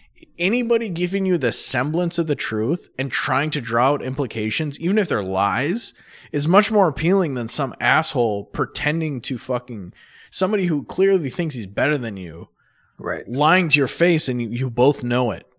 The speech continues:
Speaker 1: Like,
Speaker 2: As they take a paycheck from G E or N B C or
Speaker 1: Right.
Speaker 2: whatever.
Speaker 1: And, and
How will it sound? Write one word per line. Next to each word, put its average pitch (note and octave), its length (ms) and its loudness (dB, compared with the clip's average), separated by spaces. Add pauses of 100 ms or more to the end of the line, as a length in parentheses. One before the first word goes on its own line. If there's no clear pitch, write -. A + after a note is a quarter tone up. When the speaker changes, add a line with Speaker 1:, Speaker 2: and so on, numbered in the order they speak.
(260)
Speaker 1:
Like, A#2+ 180 4
Speaker 2:
As B2+ 140 8
they B2 100 8
take C3 260 8
a B2+ 60 8
paycheck A#2+ 460 8
from G2+ 360 4 (280)
G G#2+ 420 4
E G#2 60 4
or G2+ 80 0
N G2+ 160 2
B F#2 100 0
C F2+ 240 -2
or D#2+ 120 -4
Speaker 1:
Right. - 260 -2
Speaker 2:
whatever. G2 260 0
Speaker 1:
And, B2 200 -10 (140)
and C3+ 140 -10